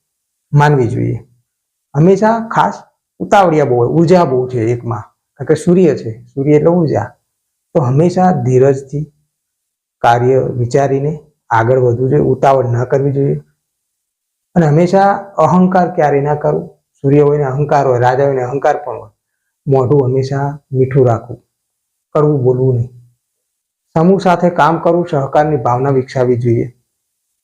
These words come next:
તો એમના માટે બહુ જ સારું રહેશે.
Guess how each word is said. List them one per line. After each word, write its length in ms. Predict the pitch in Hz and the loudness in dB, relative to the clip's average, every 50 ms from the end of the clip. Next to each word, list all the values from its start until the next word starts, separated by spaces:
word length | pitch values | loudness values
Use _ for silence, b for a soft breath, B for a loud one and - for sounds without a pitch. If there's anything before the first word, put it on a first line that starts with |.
| _ _ _ _ _ _ _ _ _ - | _ _ _ _ _ _ _ _ _ -2
તો 100 | 151 139 | 0 0
એમના 200 | 135 135 139 139 | 0 0 0 0
માટે 320 | 139 135 131 131 - - - - - _ - | 0 0 -2 -2 -4 -6 -8 -10 -12 _ 0
બહુ 220 | 135 160 180 185 | 2 4 4 4
જ 40 | - - - - - - _ _ _ _ _ _ _ _ _ - | 2 0 -6 -12 -16 -20 _ _ _ _ _ _ _ _ _ -4
સારું 480 | 156 131 131 131 131 135 135 - - _ _ _ _ - 127 127 | -2 0 0 0 0 -2 -6 -10 -18 _ _ _ _ -4 0 2
રહેશે. 520 | 131 127 123 - - 113 101 - - - | 2 2 0 0 -2 -2 -2 -4 -6 -14